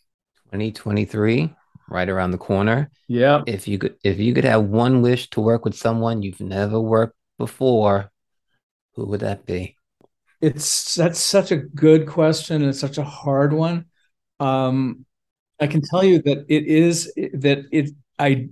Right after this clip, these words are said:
Speaker 2: I am gonna be working with somebody in the spring who I have not worked with before. And,
Speaker 1: Okay.
Speaker 2: um, I'm, I am doing this incre-, I've been offered this incredible television gig. In the spring, I'm gonna music direct Carol Burnett's ninetieth birthday party on N B C.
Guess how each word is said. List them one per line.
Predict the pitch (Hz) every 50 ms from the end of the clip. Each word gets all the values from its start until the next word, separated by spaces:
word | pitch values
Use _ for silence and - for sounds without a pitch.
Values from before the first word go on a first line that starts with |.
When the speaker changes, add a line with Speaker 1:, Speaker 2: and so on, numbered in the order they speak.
| - - -
Speaker 2:
I | 147 143 147
am | 156 170 185
gonna | 185 175 156
be | 147 139
working | 135 131 127 - 147 131
with | 123 -
somebody | - - 123 123 123 120 120 120 113 - -
in | 120 120
the | 117
spring | 113 - - - 127 117 117 117
who | 120 117
I | 110 113
have | 113 107
not | 110 113 113 - -
worked | 110 107 - -
with | 120 110 -
before. | 113 113 - - - 107 110 107 107 113 - _ _ _ _ _ _ _ _ _ _
And, | - 117 113 117 113
Speaker 1:
Okay. | 95 95 - - - - 160 147 - _
Speaker 2:
um, | 127 120 117 117 113 110 110 110 107 104 110 113 - _ _ _ _ _ _ _ _ _ _ _ _ _ _ - -
I'm, | 123 120 123 123 131 131 - - - - 175 - -
I | 139 139
am | 139 131 127 123
doing | 135 139 139 135
this | 131 131 127 - - -
incre-, | 143 127 117 - - - 151 147 147
I've | 139 139 131 135
been | 143 139
offered | 139 - 127 135 135 - 147 131 113
this | 127 120 -
incredible | 139 127 - - - 135 131 135 123 123 120 117
television | 120 - 127 120 139 151 135 127 117 - 120 110 104
gig. | - 110 110 107 104 - - - -
In | 127 123 127
the | 120
spring, | 117 - - - - 139 139 135
I'm | 123 123 127
gonna | 131 127 127
music | 123 120 127 135 131 135 131 -
direct | - 123 120 120 -
Carol | - - 139 131 131
Burnett's | 131 131 127 123 123 127 135 -
ninetieth | 135 127 123 123 127 131 127 123 123 - _
birthday | - 120 120 120 - 135 113
party | - - 123 110 110 113 113
on | 110 113 117
N | - 123 123 127
B | 117 123 117
C. | 117 - - 135 127 117 101 101 117